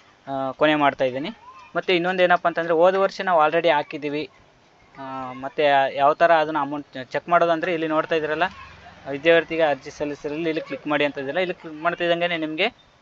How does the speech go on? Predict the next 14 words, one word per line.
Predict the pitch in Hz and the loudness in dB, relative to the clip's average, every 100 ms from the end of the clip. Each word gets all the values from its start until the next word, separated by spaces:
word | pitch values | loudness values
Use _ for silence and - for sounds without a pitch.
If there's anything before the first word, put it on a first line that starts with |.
| _ - | _ -2
ಅಲ್ಲಿ | 170 240 - - - - | 0 0 -4 -20 -20 2
ಲಾಗಿನ್ | 143 160 175 | 6 6 4
ಐ | 165 | 0
ಡಿ | |
ಕೆ-, | 160 143 | 0 -2
ಅಂದರೆ | 135 175 143 | -2 -2 -2
ಎಸ್ | 139 170 | -2 -4
ಎ | |
ಟಿ | 165 | -2
ಎಸ್ | 165 147 | -2 -2
ಗುರುತಿನ | 135 139 156 147 | -6 -6 -6 -8
ಚಿಗೆ-, | 139 131 127 120 - | -8 -8 -10 -12 -12
ಸಂಖ್ಯೆಯನ್ನು | 143 139 151 143 | -10 -2 -2 -2
ಕೇಳುತ್ತೆ. | 139 131 131 180 | 0 0 0 -4